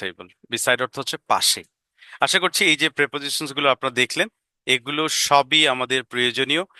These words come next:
এবং প্রত্যেকটি গুরুত্বপূর্ণ বটে। আপনি বারবার দেখবেন,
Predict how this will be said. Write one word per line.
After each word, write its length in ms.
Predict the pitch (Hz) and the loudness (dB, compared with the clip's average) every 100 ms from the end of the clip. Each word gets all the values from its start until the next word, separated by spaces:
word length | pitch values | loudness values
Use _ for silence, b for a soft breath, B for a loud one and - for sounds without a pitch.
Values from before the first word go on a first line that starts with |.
| B - | B 0
এবং 260 | 156 135 - | 2 0 0
প্রত্যেকটি 440 | 156 - 165 156 | -4 0 0 0
গুরুত্বপূর্ণ 640 | 127 127 - 117 117 131 139 | -2 -6 -6 -8 -6 -4 0
বটে। 340 | 113 - 98 - b b b b | 0 0 -4 -8 b b b b
আপনি 340 | 117 - 147 147 - | 0 2 0 -2 0
বারবার 300 | 110 104 127 | 2 2 2
দেখবেন, 440 | 123 127 147 175 | 0 0 0 0